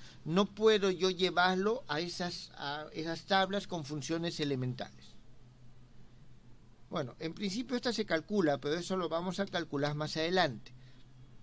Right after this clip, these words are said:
Les voy a mostrar cómo. Pero en ese, en esos casos que no se pueda tomar la integral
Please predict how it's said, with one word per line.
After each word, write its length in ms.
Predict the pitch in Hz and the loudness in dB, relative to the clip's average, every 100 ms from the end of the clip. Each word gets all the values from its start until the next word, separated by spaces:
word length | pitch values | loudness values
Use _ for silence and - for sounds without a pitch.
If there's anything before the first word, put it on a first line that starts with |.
| - - | -18 -16
Les 120 | - 113 | -12 -6
voy 100 | 135 | -4
a 20 | |
mostrar 400 | 139 131 143 143 | -4 -4 -2 -2
cómo. 280 | 131 147 95 - - - - - - - | -2 -4 -4 -12 -20 -20 -18 -16 -8 4
Pero 360 | 156 151 - - | 6 6 4 -4
en 220 | - 156 196 | -6 0 2
ese, 380 | 208 214 196 | 2 0 0
en 100 | 165 | 0
esos 300 | 196 202 202 | 2 2 -2
casos 400 | - 190 165 143 | 2 2 2 -2
que 140 | 127 147 | -2 0
no 160 | 175 | 0
se 140 | 214 208 | 2 0
pueda 400 | - 196 202 190 | 4 4 4 2
tomar 640 | - 185 165 170 165 135 | 4 4 6 6 6 4
la 140 | 131 127 | 2 0
integral 680 | 127 131 131 127 127 202 | -2 -2 0 0 0 -4